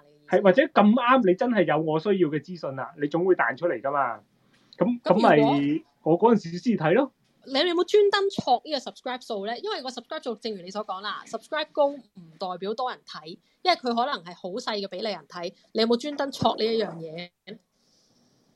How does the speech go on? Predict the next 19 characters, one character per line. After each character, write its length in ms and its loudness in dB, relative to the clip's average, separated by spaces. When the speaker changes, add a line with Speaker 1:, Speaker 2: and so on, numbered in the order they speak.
Speaker 2:
誒， 800 0
我 140 6
覺 140 4
得 40 6
係， 260 2
係， 300 -2
係， 340 -2
係 400 -2
唔 300 -2
會 100 0
成 200 -4
功 220 -2
㗎。 220 -4
Speaker 1:
係。 300 0
Speaker 2:
我 140 8
覺 60 2
得 80 4
係 280 4
做， 160 -6